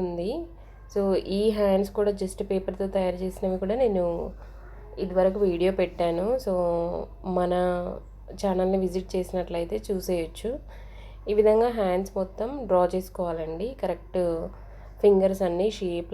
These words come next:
లాగా కట్ చేసుకోవాలి. అయితే ఈ డ్రా చేసుకోవడం అనేది కొంచెం, ఆ, ఫింగర్స్ కొంచెం పెద్దగా డ్రా చేసుకుంటే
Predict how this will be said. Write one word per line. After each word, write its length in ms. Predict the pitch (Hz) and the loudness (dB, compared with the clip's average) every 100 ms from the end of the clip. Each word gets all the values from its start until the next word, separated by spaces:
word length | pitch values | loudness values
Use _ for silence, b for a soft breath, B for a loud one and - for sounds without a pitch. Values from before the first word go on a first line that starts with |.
| 180 | -2
లాగా 200 | 170 247 - | -2 -4 -4
కట్ 160 | 175 180 | -4 -4
చేసుకోవాలి. 560 | 180 - 165 160 175 269 330 B B B B B - 190 | -6 -4 -2 -2 -2 -2 -4 B B B B B 0 4
అయితే 240 | 202 202 254 254 220 - - | 6 6 6 4 -2 -6 -6
ఈ 40 | 208 202 202 196 | -2 0 0 2
డ్రా 160 | 190 185 185 | 4 4 4
చేసుకోవడం 480 | 208 - 214 202 196 | 2 2 0 2 2
అనేది 260 | 190 190 226 226 | 2 2 2 2
కొంచెం, 260 | 196 196 190 185 | 2 2 2 2
ఆ, 80 | 180 185 | 2 0
ఫింగర్స్ 420 | 190 185 190 202 214 214 | -2 0 2 2 0 -2
కొంచెం 200 | 196 196 180 | -2 -2 -2
పెద్దగా 400 | 165 - 185 190 | -2 2 4 6
డ్రా 140 | 180 170 180 | 4 2 0
చేసుకుంటే 480 | 180 - 190 240 | -4 -2 -2 0